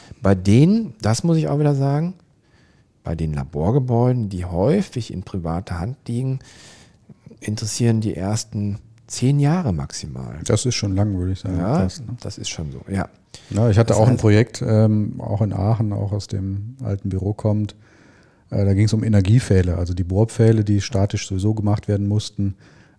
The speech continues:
Speaker 2: thermisch zu aktivieren, zur Kühlung heranzuziehen.
Speaker 1: Ja.
Speaker 2: Als Wärmetauscher sozusagen. Ähm, und, äh, dann hat der Projektleiter auf Auftraggeberseite, auf Bauherrenseite gefragt, der ein Kaufmann war,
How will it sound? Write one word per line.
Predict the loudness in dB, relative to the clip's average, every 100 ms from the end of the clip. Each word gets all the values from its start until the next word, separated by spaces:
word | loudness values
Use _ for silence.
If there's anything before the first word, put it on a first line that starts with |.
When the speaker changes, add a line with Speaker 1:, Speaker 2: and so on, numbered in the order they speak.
| 0
Speaker 2:
thermisch | 4 6 4
zu | 2
aktivieren, | 0 0 0 4 6 6 2
zur | 0 0
Kühlung | 2 2 4
heranzuziehen. | 2 2 0 -2 -6 -6 -6 -8 _ _ _ _ _ _ -4
Speaker 1:
Ja. | -2 -2 -6
Speaker 2:
Als | -6 -2 2
Wärmetauscher | 2 2 0 0 0 0 -4
sozusagen. | -6 -6 -2 -2 -2 -4 -10 _ _ _ _ 0
Ähm, | 6 6 6 2 0 -6 _ -20 -2
und, | 4 4 4
äh, | 2 4 6 4 0 -6 -10 -12 -16 _ _
dann | -6 0 4 4
hat | 2 -4 -12 -10
der | -2 -2
Projektleiter | 2 2 4 6 4 6
auf | 2 2
Auftraggeberseite, | -2 0 0 2 4 4 4 2 2 0
auf | -2
Bauherrenseite | 0 2 2 4 2 2
gefragt, | -6 -2 2 2 0
der | -2
ein | -2
Kaufmann | 0 0 0 0 2
war, | 2 2